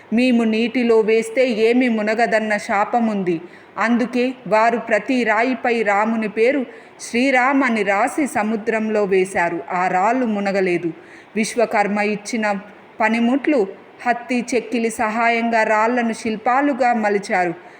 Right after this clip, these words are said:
నీలుడు తన అగ్నిశక్తితో వాటిని కలిపాడు. ఐదు రోజులు, ఐదు రాత్రులు వానర సైన్యం శ్రమించింది.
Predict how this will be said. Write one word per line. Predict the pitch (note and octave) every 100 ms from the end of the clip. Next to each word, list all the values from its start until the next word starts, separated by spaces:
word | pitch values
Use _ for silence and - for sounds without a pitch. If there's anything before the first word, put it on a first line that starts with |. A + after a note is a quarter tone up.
| - - -
నీలుడు | A3 B3 B3 A#3+
తన | A#3+ A#3+ A3 A3 -
అగ్నిశక్తితో | G3+ G3+ A#3 A3 A#3 - B3+ A#3+ A3
వాటిని | G#3+ G#3 G#3 G#3+
కలిపాడు. | G3 G3+ G3+ G#3 G3 F#3 F#3 - - - -
ఐదు | G#3+ B3+ A#3
రోజులు, | A#3 B3+ C#4 B3 -
ఐదు | G#3+ A#3+ G#3+
రాత్రులు | A3 A3+ B3 C#4+ B3
వానర | A3 F3+ G#3 A3+ A#3+ A3+
సైన్యం | A3 A#3 A#3+ B3+ A#3+
శ్రమించింది. | - A3 G#3+ A3 - G3 F3+ E3+